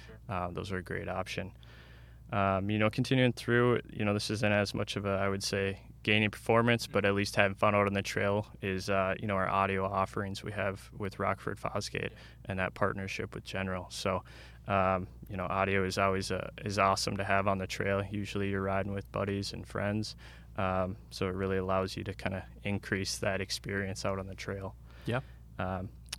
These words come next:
Speaker 2: and then finally, you know, just what I mentioned before is just protecting your vehicle, you know, for
Speaker 1: Mm-hmm.
Speaker 2: whether you're working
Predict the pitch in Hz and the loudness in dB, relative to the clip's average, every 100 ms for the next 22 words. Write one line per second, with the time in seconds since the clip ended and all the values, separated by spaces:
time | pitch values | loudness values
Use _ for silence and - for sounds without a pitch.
0 | - 127 127 - 110 110 107 104 104 104 | 6 8 8 8 8 8 6 4 4 0
1 | 113 - 113 98 101 101 - 98 98 - | -6 -8 -2 0 2 0 0 -2 -2 -2
2 | 107 104 101 - 110 - 107 - 98 - | -2 0 -2 -4 -8 -2 0 4 2 2
3 | 101 95 98 95 101 98 - - 101 98 | -2 0 -2 0 -2 -4 -8 -6 -4 -2
4 | 107 98 107 104 101 98 101 104 104 - | 0 2 2 0 2 2 6 6 6 4
5 | 104 104 | 2 0